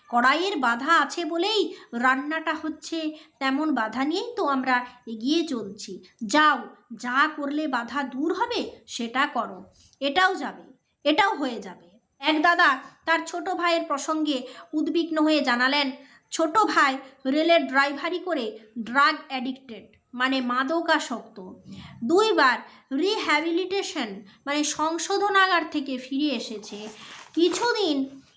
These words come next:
ভালো থাকে, পুনরায় আবার ড্রাগ আসক্ত হয়ে পড়ে।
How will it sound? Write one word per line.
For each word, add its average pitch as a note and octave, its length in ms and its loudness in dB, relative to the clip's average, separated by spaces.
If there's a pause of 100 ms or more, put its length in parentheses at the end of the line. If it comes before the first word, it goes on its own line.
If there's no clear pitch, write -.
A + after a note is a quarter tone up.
(100)
ভালো F4 320 2
থাকে, F#4 460 -2 (340)
পুনরায় F4+ 480 0
আবার E4+ 260 2
ড্রাগ B3+ 280 2
আসক্ত B3+ 460 -4
হয়ে A3 300 -8
পড়ে। G#3+ 240 -14